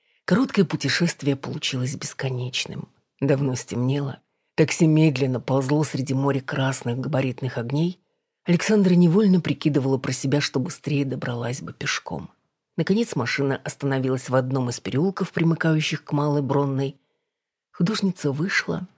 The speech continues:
и огляделась. Это была часть улицы, которая выходила на Тверской бульвар. Глядя в ту сторону,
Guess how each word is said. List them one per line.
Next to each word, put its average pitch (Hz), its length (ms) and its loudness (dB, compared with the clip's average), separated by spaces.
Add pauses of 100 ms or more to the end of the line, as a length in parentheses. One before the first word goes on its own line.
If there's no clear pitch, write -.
(400)
и 127 100 -4
огляделась. 117 760 -8 (580)
Это 226 140 0
была 135 200 4
часть 123 380 0
улицы, 185 340 0
которая 135 400 -2
выходила 147 540 -2
на 143 140 -2
Тверской 120 480 -8
бульвар. 117 540 -6 (260)
Глядя 131 280 -2
в - 60 -10
ту - 120 -8
сторону, 127 540 -6